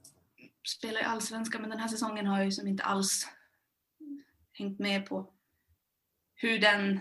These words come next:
delen av Norrbottens innebandy ser ut i och med att säsongen har varit som den har varit. Men vi har väl allt, sen Boden åkte ur elitserien så har det som varit,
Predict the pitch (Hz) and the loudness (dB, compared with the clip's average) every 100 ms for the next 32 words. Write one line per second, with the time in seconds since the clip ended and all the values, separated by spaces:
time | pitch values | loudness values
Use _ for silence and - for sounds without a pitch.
0 | - - 196 202 196 190 190 190 190 190 | -4 -6 0 4 4 4 2 2 0 -2
1 | 190 190 190 190 190 190 190 185 190 185 | -4 -2 -2 -2 -2 -2 -4 -4 -6 -4
2 | 190 185 180 175 - - 196 185 190 185 | -4 -2 -4 -4 -10 -10 -6 -4 -4 -4
3 | 185 180 180 185 185 185 180 185 202 202 | -2 -2 -4 -6 -6 -4 -2 0 0 -4
4 | 196 - 185 180 - _ _ _ _ _ | -8 -6 -4 -6 -10 _ _ _ _ _
5 | _ _ - - - - _ 208 214 214 | _ _ -20 -20 -20 -20 _ 2 8 8
6 | 214 208 202 202 196 - - _ _ _ | 8 6 4 -2 -8 -16 -20 _ _ _
7 | _ _ _ _ _ - 214 208 196 - | _ _ _ _ _ 4 4 4 -6 -16
8 | _ - - - - 233 226 254 247 226 | _ -20 -18 -10 -2 0 2 4 4 2
9 | 226 220 214 196 196 196 - - - 208 | -2 -2 0 0 0 -2 -8 -16 -6 -2
10 | 196 185 - 202 202 190 190 196 190 - | -2 0 -2 0 0 2 0 -2 -6 -10
11 | _ _ - - 202 196 190 196 196 190 | _ _ -12 0 4 4 4 2 0 2
12 | 185 185 185 190 - - - | 2 0 -2 -6 -10 -12 -12